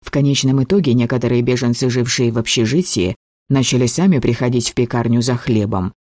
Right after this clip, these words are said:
Но вскоре буханки стали таинственным образом исчезать с кухни, и цель в две тысячи четыреста буханок в день стала недостижимой.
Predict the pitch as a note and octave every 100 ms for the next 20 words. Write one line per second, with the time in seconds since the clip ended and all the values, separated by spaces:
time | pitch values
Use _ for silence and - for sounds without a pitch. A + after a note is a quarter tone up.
0 | _ _ _ - C#3+ - - G3 A#2+ B2
1 | C3 B2+ B2+ A#2 B2+ B2 A#2+ B2 A#2+ C3+
2 | B2+ B2+ B2 B2 A#2+ B2 B2 - B2 A#2+
3 | A#2 - - F3 - G2+ F#2 - _ _
4 | - C#3 - B2+ C3 B2+ B2+ C3 B2+ A#2+
5 | A#2 B2+ B2+ A#2+ - B2+ B2+ C3 B2 A#2+
6 | A#2 D3 F#3 - B2 B2 A#2+ A#2 A#2+ -
7 | - A#2+ A#2+ G#2 F#2+ F2